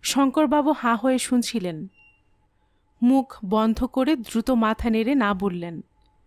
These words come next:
সেটা ভালো করে দেখতে পেলেন না মহাদেব সেন। বুঝতে পেরে অর্জুন বলল,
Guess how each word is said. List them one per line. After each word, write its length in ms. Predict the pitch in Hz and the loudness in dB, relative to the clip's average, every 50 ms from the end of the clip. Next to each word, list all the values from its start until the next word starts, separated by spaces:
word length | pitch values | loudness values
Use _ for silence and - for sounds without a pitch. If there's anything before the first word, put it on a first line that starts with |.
| _ _ _ _ _ _ _ _ _ | _ _ _ _ _ _ _ _ _
সেটা 260 | - - 320 294 311 | -4 -2 0 2 2
ভালো 300 | 269 262 240 254 254 269 | 0 0 0 0 0 0
করে 200 | 262 - 277 277 | 0 0 0 0
দেখতে 280 | 208 226 226 - - 233 | 2 0 -2 -2 -4 -4
পেলেন 260 | - 226 220 220 220 | -2 -2 -2 0 2
না 140 | 226 262 302 | 2 4 4
মহাদেব 380 | 294 254 202 208 190 208 202 202 | 2 2 2 0 -2 -2 -4 -4
সেন। 380 | - - - 175 156 147 - 180 _ _ _ _ _ _ _ _ _ _ _ _ _ _ _ _ _ - 240 | -6 -10 -10 -10 -10 -12 -14 -16 _ _ _ _ _ _ _ _ _ _ _ _ _ _ _ _ _ -2 0
বুঝতে 300 | 240 277 - - 311 277 | 0 0 0 0 -2 0
পেরে 180 | - 311 302 | 2 4 4
অর্জুন 380 | 302 262 254 214 - 277 285 277 | 4 4 2 2 2 2 2 4
বলল, 380 | 269 302 285 240 196 160 160 | 4 2 2 0 0 -2 -6